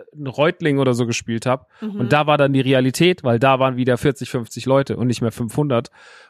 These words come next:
Speaker 1: Und während wir halt irgendwie welche von Kaff zu Kaff gefahren sind und so irgendwie den Arsch auf irgendwelchen kleinen Festivals abgespielt haben vor fünfzig Leuten,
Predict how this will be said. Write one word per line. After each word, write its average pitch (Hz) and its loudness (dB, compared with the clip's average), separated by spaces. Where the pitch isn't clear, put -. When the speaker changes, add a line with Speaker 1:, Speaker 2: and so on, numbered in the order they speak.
Speaker 1:
Und 123 -2
während 120 0
wir 135 2
halt 127 2
irgendwie 127 0
welche 127 -2
von 131 -6
Kaff 147 -2
zu - -4
Kaff 165 0
gefahren 123 0
sind 127 -4
und 120 -8
so - -6
irgendwie 127 0
den 120 -2
Arsch 143 0
auf 139 -2
irgendwelchen 127 0
kleinen 127 2
Festivals 143 -2
abgespielt 123 -4
haben 127 0
vor 123 -2
fünfzig - -6
Leuten, 120 0